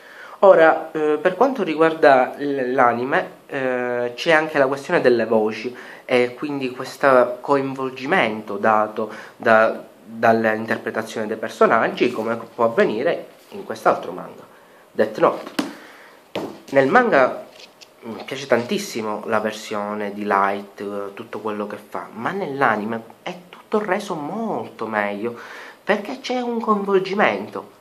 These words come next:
Per intenderci, Light è quello che mangiandosi una patatina rende la scena incredibile e memorabile soprattutto. Pertanto, ho finito, già siamo a sei minuti, mm, non eccediamo di più,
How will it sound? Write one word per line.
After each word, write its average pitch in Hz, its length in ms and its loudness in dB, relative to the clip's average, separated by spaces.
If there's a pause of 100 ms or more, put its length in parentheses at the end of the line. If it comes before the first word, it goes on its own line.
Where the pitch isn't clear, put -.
(120)
Per 143 140 2
intenderci, 160 840 0
Light 156 300 0
è 135 80 -2
quello 139 260 2
che 127 140 -2
mangiandosi 135 600 0
una 131 120 -4
patatina 131 720 0 (400)
rende 143 360 2
la 127 100 6
scena 143 280 0
incredibile 123 960 -4 (380)
e - 80 -8
memorabile 110 640 2
soprattutto. 101 880 -10 (1040)
Pertanto, 120 760 0 (500)
ho 160 100 4
finito, 151 760 -2
già 123 180 0
siamo 127 180 0
a 120 40 0
sei 131 160 0
minuti, 143 560 -4 (100)
mm, 101 320 -8 (280)
non 107 340 -4
eccediamo 110 480 -4
di 180 100 -4
più, 123 240 -2